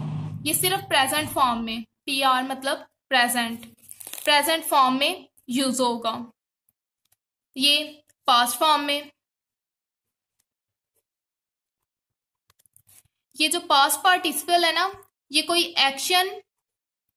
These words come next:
complete जब होता है ना, कोई भी action जब complete होता है या कोई भी, अ, मतलब काम complete हो जाता है, तब यूज होते हैं past participle। और ये एक्शन in progress, मतलब कोई भी काम जब जारी होता है ना,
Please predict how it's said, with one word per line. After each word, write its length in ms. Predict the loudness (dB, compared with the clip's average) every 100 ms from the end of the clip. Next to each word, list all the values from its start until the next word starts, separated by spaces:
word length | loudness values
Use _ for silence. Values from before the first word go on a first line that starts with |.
| _ _ _ _ _ _ _ _ _ _ _ 0
complete 580 | 0 2 2 2 2 2
जब 200 | 0 2
होता 260 | 0 2
है 60 | 2
ना, 280 | 0 -2 -2
कोई 140 | -2
भी 120 | 2 0
action 340 | 0 -2 -6
जब 160 | -6 -4
complete 500 | -4 -4 -4 -2 -2
होता 180 | -2
है 60 | -2
या 120 | -2
कोई 240 | 0 0 0
भी, 280 | -4 -8 -18 _
अ, 180 | -6 -4
मतलब 440 | -4 -6 -8 -10 0
काम 360 | 2 4 2
complete 400 | -2 -2 0 -2
हो 60 | -4
जाता 240 | -4 -6
है, 60 | -2
तब 140 | 0 0
यूज 260 | -2 -4
होते 220 | -6 -6 -6
हैं 140 | 0
past 280 | 2 2 2
participle। 760 | 0 0 -2 -8 -4 -4 -6 -14 _ _ _ _ _ _ 0
और 200 | 2 2
ये 460 | 2 2 0 -8 _ _ _ _ 0
एक्शन 320 | 0 0 0
in 240 | 2 0 0
progress, 520 | 2 2 2 0 0 -4 -8 _
मतलब 260 | -6 -4 0
कोई 180 | 0 0
भी 80 | 2
काम 280 | 2 2
जब 180 | 2 0
जारी 400 | 2 2 4 2
होता 220 | 0 0
है 60 | 0
ना, 300 | 0 -2 -6